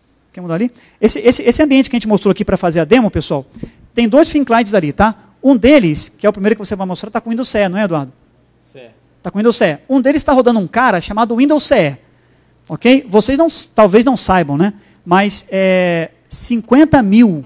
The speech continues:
Speaker 1: urnas eletrônicas no Brasil rodam Windows C E.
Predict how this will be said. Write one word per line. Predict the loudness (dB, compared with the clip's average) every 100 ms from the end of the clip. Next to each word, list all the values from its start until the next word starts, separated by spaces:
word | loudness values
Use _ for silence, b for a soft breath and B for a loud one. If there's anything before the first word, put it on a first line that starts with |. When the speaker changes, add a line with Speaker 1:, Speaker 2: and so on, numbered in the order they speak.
| _ _ _ 0
Speaker 1:
urnas | 4 4 2 -2
eletrônicas | -4 -6 -2 0 0 -2 -4
no | -4
Brasil | -4 -2 -2
rodam | -4 0 0 0 -2
Windows | -2 -2
C | 0
E. | -2 -2